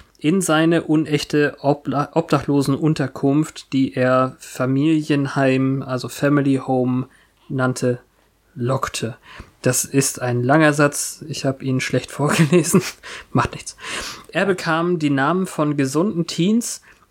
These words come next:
von einer beteiligten Krankenschwester, einer lokalen Blutbank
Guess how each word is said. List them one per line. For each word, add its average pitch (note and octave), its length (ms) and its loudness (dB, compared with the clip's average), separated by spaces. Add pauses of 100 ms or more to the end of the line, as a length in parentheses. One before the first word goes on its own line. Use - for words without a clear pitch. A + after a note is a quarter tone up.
(240)
von D#3+ 280 0
einer D#3+ 400 2
beteiligten D#3 680 0
Krankenschwester, F3+ 1000 -2
einer D3+ 320 2
lokalen C3+ 480 2
Blutbank F#3 720 0